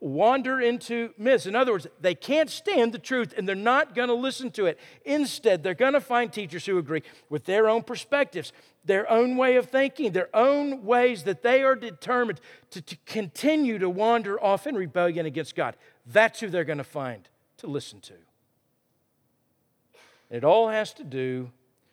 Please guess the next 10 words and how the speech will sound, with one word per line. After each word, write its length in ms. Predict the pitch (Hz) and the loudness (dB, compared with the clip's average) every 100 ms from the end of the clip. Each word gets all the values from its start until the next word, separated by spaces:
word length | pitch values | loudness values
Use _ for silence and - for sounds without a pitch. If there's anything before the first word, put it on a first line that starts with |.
| _ _ | _ _
with 200 | 147 - | -8 -8
the 160 | 135 170 | -14 -8
ears. 400 | 160 135 101 113 | -6 -6 -8 -16
It 80 | |
shows 320 | - 147 143 170 | -8 -4 -4 -6
up 140 | - | -12
twice 500 | - 175 170 170 - | -4 0 0 -2 -8
here. 300 | 165 165 165 | -6 -4 -6
If 180 | 135 123 | -8 -14
you 200 | 135 | -14